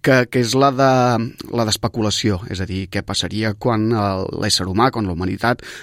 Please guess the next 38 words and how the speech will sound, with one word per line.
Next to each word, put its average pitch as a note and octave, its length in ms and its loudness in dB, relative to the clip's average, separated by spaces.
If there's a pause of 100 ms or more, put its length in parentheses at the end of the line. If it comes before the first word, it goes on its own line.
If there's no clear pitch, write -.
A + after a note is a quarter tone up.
aconseguís G2+ 480 -2
sortir G#2 320 -2
del F#2 80 -4
planeta F#2+ 340 -4
Terra D3 380 2
i - 80 -20
començar G2+ 300 -2
a - 20 -18
colonitzar F#2+ 640 0 (340)
ja A2 160 0
no A2+ 240 0
el - 80 -4
sistema G2 320 -4
solar C3+ 300 2 (180)
exclusivament, A#2+ 800 2
sinó G#2+ 400 0
l'espai, G#2 480 -2
la F#2 160 -6
galàxia, G#2 440 -2
l'univers F#2+ 440 -2
sencer. - 300 -4 (320)
Llavors, F2+ 320 -2 (540)
eh, A2+ 260 4
diguéssim, G#2+ 640 0
és G#2+ 140 0
una A2+ 160 2
vessant A#2 320 0
una A2 160 2
mica A2 160 -2
més G#2 180 0
hard, D3+ 300 0
que - 100 -6
en G2+ 60 -2
diuen A2+ 260 2
dins G2+ 160 -4
de F#2+ 60 -4
la G2 80 -2
ciència-ficció, G2 520 2